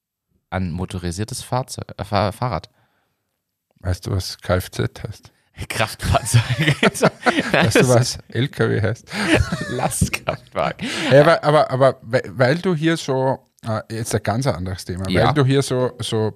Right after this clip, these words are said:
Speaker 2: banale, dumme Themen wieder zum Mindblowing, äh, er-, <laughs> ernennst, habe ich einen Witz gehört,
Speaker 1: Du hast,
Speaker 2: den
Speaker 1: äh, okay, da bin
Speaker 2: den
Speaker 1: ich jetzt
Speaker 2: ich dir
Speaker 1: gespannt.
Speaker 2: jetzt erzählen möchte.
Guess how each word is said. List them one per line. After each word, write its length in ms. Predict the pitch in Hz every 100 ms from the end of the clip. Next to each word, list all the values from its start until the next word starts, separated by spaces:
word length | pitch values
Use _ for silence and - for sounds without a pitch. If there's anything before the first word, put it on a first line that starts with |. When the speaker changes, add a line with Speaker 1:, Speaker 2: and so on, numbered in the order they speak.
| -
Speaker 2:
banale, 500 | 101 95 87 110 113
dumme 320 | 120 120 110
Themen 400 | 101 98 117 110
wieder 340 | 104 107 107
zum 480 | - 117 101 101 95 -
Mindblowing, 960 | 95 104 127 - 92 80 90 87 104 - -
äh, 60 | 151 107 92 120
er-, 180 | 117 -
<laughs> 60 | -
ernennst, 600 | 104 131 135 127 - - 190 185 156 143 - - _ - 247 - 339
habe 160 | 117 127
ich 100 | 143
einen 220 | 131 120
Witz 220 | 139 -
gehört, 420 | 117 92 87 - -
Speaker 1:
Du 40 |
hast, 100 | 127 127
Speaker 2:
den 100 | 117
Speaker 1:
äh, 80 |
okay, 260 | 147 170 113
da 80 | 104
bin 120 | 135
Speaker 2:
den 80 | 131
Speaker 1:
ich 80 | 139
jetzt 40 |
Speaker 2:
ich 60 | 127
dir 80 | 123
Speaker 1:
gespannt. 180 | 90 95
Speaker 2:
jetzt 200 | 110 -
erzählen 200 | 98 92
möchte. 280 | - -